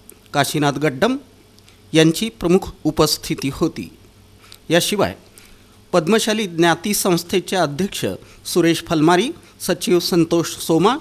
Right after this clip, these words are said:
अरविंद कुचन, श्रीनिवास गड्डम, ज्येष्ठ विधिज्ञ ॲडव्होकेट नितीन हबीब, जिल्हा परिषदेचे माजी अध्यक्ष बळीराम काका साठे, माजी महापौर श्री कांचना यन्नम, माजी महापौर शोभा बनशेट्टी,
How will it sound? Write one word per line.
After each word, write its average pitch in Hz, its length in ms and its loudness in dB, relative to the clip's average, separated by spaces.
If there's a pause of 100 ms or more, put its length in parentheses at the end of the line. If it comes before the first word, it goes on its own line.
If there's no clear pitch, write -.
(340)
अरविंद 156 340 4 (140)
कुचन, 196 400 -2 (340)
श्रीनिवास 156 540 2
गड्डम, 151 380 0 (420)
ज्येष्ठ 175 420 2
विधिज्ञ 165 480 0 (440)
ॲडव्होकेट 160 480 0
नितीन 156 440 2
हबीब, 160 240 -2 (640)
जिल्हा 160 240 0
परिषदेचे 170 680 -2
माजी 165 340 2
अध्यक्ष 156 440 -4 (580)
बळीराम 156 400 4
काका 151 280 -2
साठे, 165 420 0 (480)
माजी 160 300 2
महापौर 165 540 2
श्री - 220 0
कांचना 156 460 0
यन्नम, 156 360 2 (320)
माजी 156 260 2
महापौर 170 480 0
शोभा 151 340 0
बनशेट्टी, 151 680 -2